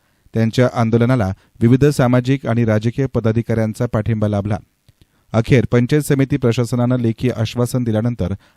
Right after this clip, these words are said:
आंदोलन मागं घेण्यात आलं. आव्हाड यांचं म्हणणं आहे की त्यांच्या घराकडे जाणाऱ्या रस्त्यावर तीन कुटुंबांनी अतिक्रमण करून शौचालय, बोर, विटांचे घर, ओटे आदी बांधून रस्ता अडवला आहे, त्यामुळे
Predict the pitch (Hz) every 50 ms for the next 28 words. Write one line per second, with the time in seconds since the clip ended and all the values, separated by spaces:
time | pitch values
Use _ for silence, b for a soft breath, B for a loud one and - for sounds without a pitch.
0 | b - 113 117 117 127 127 131 131 131 120 110 107 113 110 104 104 101 98 -
1 | 110 104 85 - _ _ _ _ _ _ _ _ _ _ _ - 104 107 104 117
2 | 127 127 127 127 123 - 139 127 120 113 113 117 117 120 123 110 87 85 - 113
3 | - 113 113 107 - 123 110 113 113 113 117 123 135 127 131 131 123 127 123 131
4 | 120 117 110 - - 123 117 117 127 139 b b b b b _ - 131 143 151
5 | 143 143 131 139 139 135 135 131 135 135 123 110 - 127 - 127 120 117 120 120
6 | 113 120 117 123 131 127 - 127 117 110 107 123 117 113 120 127 - - 117 110
7 | 110 113 113 123 - 117 113 113 101 120 113 113 107 - 120 110 110 117 98 87
8 | 87 b b b b b 113 117 117 110 139 147 - 120 117 113 123 113 113 110
9 | 113 123 127 117 113 110 - - 110 101 101 104 101 104 104 104 - 117 - _
10 | _ _ _ _ - 113 113 120 127 107 90